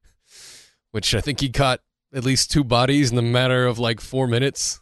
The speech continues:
Like, I love that kid. He's a really good kid. We did an interview with him this week.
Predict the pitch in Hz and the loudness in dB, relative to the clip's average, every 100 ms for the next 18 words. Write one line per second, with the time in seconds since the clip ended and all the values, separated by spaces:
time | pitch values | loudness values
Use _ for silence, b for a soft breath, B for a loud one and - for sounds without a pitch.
0 | _ 117 - 156 147 117 120 - 127 123 | _ -8 -2 2 2 2 -2 0 0 0
1 | 120 101 107 120 120 117 117 101 120 113 | -2 -4 -2 -2 0 0 -2 -2 -2 -2
2 | 107 101 104 113 117 110 110 107 110 110 | -4 -10 -10 -4 -2 0 -2 0 0 -2
3 | 110 110 104 113 110 101 | -4 -6 -6 -4 -4 -6